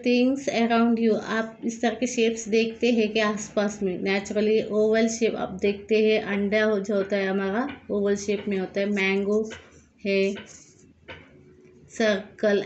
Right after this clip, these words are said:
everything this color, uh, shapes we mostly see। Which is your favorite shape? आपका favorite shape क्या है और वो कहाँ पाया जाता है, इसके बारे में दो line लिखना है, यहाँ पे मेंशन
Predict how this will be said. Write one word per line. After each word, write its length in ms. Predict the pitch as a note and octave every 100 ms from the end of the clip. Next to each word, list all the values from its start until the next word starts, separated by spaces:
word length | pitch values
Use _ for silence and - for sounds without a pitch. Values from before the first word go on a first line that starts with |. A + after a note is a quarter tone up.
| G#3+
everything 440 | B3 C4 C#4+ C#4+ A#3+
this 180 | B3+ - -
color, 300 | A#3+ A#3 B3 -
uh, 260 | G#3 A3 A3 G#3+
shapes 340 | A#3+ A#3 A#3
we 160 | A#3 A#3+
mostly 420 | A3+ A#3 B3 C#4+ C#4
see। 160 | - - - - _ _ _ - _ _ _ _ _
Which 220 | A#3+ C4+ E4+
is 120 | E4+ F4
your 120 | D#4+ D#4+
favorite 420 | A3+ G#3 A3+ A3+
shape? 220 | G#3+ -
आपका 320 | G3 G#3 -
favorite 420 | A#3 G3+ F#3 G#3 G#3
shape 420 | - B3 C4 B3+
क्या 180 | A#3 A3
है 200 | G3+ G3 G#3+ A3+ - - - -
और 180 | A3 A3+
वो 120 | A#3+ A#3+
कहाँ 320 | A3 G#3+ A3
पाया 280 | A3 F#3+ F#3 F#3
जाता 360 | F3+ F3 E3+ F3
है, 200 | F#3 G#3+ - - _ _ _ -
इसके 260 | G#3+ -
बारे 220 | A3 F#3+ F#3+
में 160 | G3+
दो 160 | F#3+ F#3+
line 260 | F#3 F#3
लिखना 400 | F#3+ F3+ F#3 F#3+
है, 240 | F#3 G#3 G#3+
यहाँ 280 | F3+ F#3+ F3+
पे 80 | F#3+
मेंशन 440 | F#3+ F3 F3 F#3